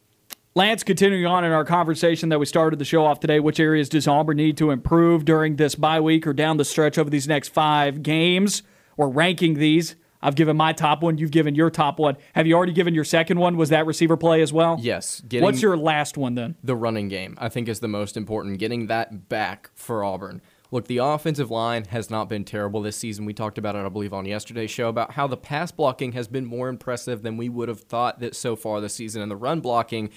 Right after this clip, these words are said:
Speaker 2: has kind of slowly deteriorated. It's not completely gone. It's not like it's terrible. It's just not where it was to begin the season. Auburn's sitting now at about a hundred ninety-six rushing yards per game.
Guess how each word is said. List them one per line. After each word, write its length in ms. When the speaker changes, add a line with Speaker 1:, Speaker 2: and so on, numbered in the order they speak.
Speaker 2:
has 160
kind 260
of 140
slowly 640
deteriorated. 800
It's 160
not 240
completely 440
gone. 360
It's 160
not 160
like 160
it's 180
terrible. 680
It's 200
just 220
not 280
where 180
it 100
was 400
to 140
begin 260
the 100
season. 320
Auburn's 320
sitting 240
now 260
at 20
about 200
a 40
hundred 320
ninety-six 520
rushing 340
yards 300
per 340
game. 560